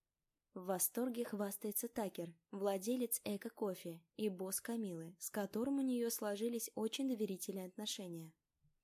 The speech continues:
«Я рада, что у нас всё получилось», улыбаюсь я,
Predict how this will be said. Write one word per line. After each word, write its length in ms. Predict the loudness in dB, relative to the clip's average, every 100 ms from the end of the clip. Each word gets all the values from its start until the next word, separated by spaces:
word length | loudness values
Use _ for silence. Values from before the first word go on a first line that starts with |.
| _ _ _ -8
«Я 280 | 2 4 4
рада, 300 | 0 0 0
что 280 | 0 -2
у 100 | -2
нас 280 | 0 0 2
всё 220 | 2 2 2
получилось», 800 | 2 2 4 4 2 0 -6 -8 _ _ _ _ _ 0
улыбаюсь 640 | 4 4 4 2 2 2
я, 300 | 2 0 -2